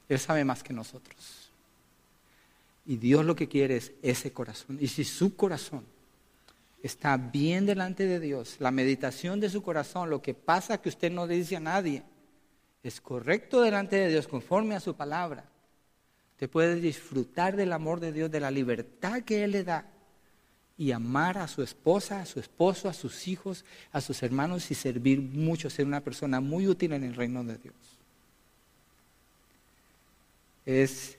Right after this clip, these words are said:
el corazón, el centro de todo esto. Así que la palabra del Señor es descrita con esos seis nombres.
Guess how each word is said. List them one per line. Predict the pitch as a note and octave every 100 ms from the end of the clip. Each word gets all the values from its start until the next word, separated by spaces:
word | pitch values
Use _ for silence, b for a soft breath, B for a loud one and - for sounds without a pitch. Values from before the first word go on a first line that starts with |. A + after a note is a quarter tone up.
| -
el | B2+
corazón, | - A#2+ G#2+ - A#2+ G#2+ A2
el | C3+ A2+
centro | - D3 C3 B2
de | A#2
todo | A#2+ A#2+ A2
esto. | - - - - - b b b b _ _ _ _ -
Así | - D3
que | D3 D#3 C#3+ - - - b b b b b
la | A#2+
palabra | - C3 D3+ F3+ F3+
del | E3+
Señor | D#3+ D3+ D#3+
es | D#3+
descrita | D3+ - D#3+ D3+ F3 D#3 D#3 - -
con | C#3
esos | C3+ D#3+ C#3
seis | - D#3+ D#3+
nombres. | D#3+ C#3+ C3